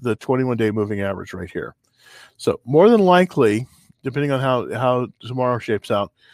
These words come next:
we probably will, e-, it either will fall lower or obviously it'll, it'll, it'll rebound. But I do think it possibly will rebound based on sort of the algorithm. So it's the, Tesla seems to be in a trading range from about eight hundred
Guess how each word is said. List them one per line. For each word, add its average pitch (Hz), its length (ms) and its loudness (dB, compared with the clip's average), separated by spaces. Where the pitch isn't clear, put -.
we 120 180 -4
probably 175 580 0
will, 135 180 -2
e-, 135 200 2
it 127 160 -2
either 175 300 -2
will 170 180 0
fall 175 400 2
lower 160 280 4
or 127 380 0
obviously 123 540 -2
it'll, 127 180 0
it'll, 117 320 -4
it'll 117 220 0
rebound. 123 380 0
But 110 100 -2
I 113 100 0
do 180 160 0
think 214 200 -2
it - 120 -8
possibly 147 460 0
will 139 260 4
rebound 110 500 -2
based 120 500 2
on 107 480 -2
sort 117 220 -4
of 113 60 -4
the 117 140 -4
algorithm. 107 440 0
So 107 300 -2
it's - 260 -8
the, 139 240 0
Tesla 208 380 2
seems 202 240 -2
to 180 60 -4
be 165 100 0
in 156 80 2
a 143 60 0
trading 143 300 2
range 139 200 -2
from 123 160 -4
about 120 260 0
eight 127 220 -2
hundred 131 380 -4